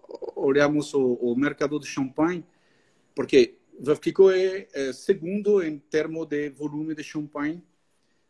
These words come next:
É, tem uma casa que, é, maior que você conhece, é, mas no continente americano, Veuve Clicquot é líder, porque Estados Unidos, Canadá também,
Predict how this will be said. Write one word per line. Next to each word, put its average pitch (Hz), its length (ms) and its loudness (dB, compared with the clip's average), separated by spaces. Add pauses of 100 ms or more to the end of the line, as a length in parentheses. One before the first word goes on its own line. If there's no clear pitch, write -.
(120)
É, 120 680 -6
tem 143 100 -2
uma 139 120 -4
casa 127 280 -4
que, 113 360 -4 (420)
é, 139 160 -12
maior 123 440 2
que - 140 -8
você - 320 -10
conhece, 147 800 0
é, 123 680 -2
mas 147 500 -4
no 165 220 -6
continente 214 680 -4
americano, 147 680 -4 (960)
Veuve 156 260 -4
Clicquot 214 280 4
é 220 40 -2
líder, 165 340 2 (680)
porque 139 240 -4
Estados 123 420 -6
Unidos, 185 500 -4 (180)
Canadá 156 460 0
também, 190 640 -4